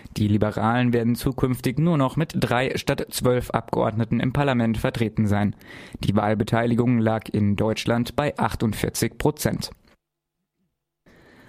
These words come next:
Ein brauner Tag für Europa. Nicht nur in Deutschland haben europakritische Parteien enorm an Stimmen und damit auch an Sitzen im Parlament gewonnen.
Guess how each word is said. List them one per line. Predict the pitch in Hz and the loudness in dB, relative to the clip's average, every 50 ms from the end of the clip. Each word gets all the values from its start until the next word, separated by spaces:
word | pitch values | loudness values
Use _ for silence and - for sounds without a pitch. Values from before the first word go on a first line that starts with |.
| - - - | -18 -6 -2
Ein | - 113 107 107 | 0 2 2 2
brauner | - 107 107 110 127 147 151 143 | 2 2 2 2 2 2 2 0
Tag | - - 117 110 110 - | 2 0 0 0 0 0
für | - 120 107 | 0 0 2
Europa. | 135 143 113 117 104 - - - - - - - _ _ - - - - - - - - | 2 0 0 -2 -2 0 0 -2 -2 -4 -8 -14 _ _ -20 -20 -20 -20 -20 -20 -8 -2
Nicht | - 151 160 - - | 0 0 0 2 2
nur | - 135 123 90 | 2 2 2 2
in | 110 | 2
Deutschland | 110 113 123 135 - - 127 120 117 110 | 2 2 0 0 0 0 0 2 2 2
haben | 117 113 113 104 | 2 2 2 0
europakritische | 107 107 117 127 - - 117 107 - 120 117 117 113 104 117 | 0 0 -2 -2 0 0 -2 0 -2 -2 -2 -2 0 0 0
Parteien | - 113 107 - 123 117 120 117 113 110 | 0 -2 0 0 0 2 2 2 2 2
enorm | 110 127 135 131 120 113 110 113 110 | 2 2 2 2 2 2 2 2 2
an | - 117 | 0 0
Stimmen | 113 - - 131 135 143 135 113 | 0 0 0 0 2 2 2 2
und | 110 113 107 | 2 2 2
damit | 117 113 123 123 - - | 2 2 2 0 0 0
auch | 110 110 - - | -2 -2 0 0
an | - 127 | 0 0
Sitzen | 117 113 120 - - - 117 | 2 0 -2 -2 0 0 0
im | 90 107 | 2 2
Parlament | 107 117 120 131 135 135 127 120 110 | 2 2 2 2 2 2 2 0 0
gewonnen. | - 113 104 104 101 98 101 104 | -2 0 0 0 0 0 -2 -2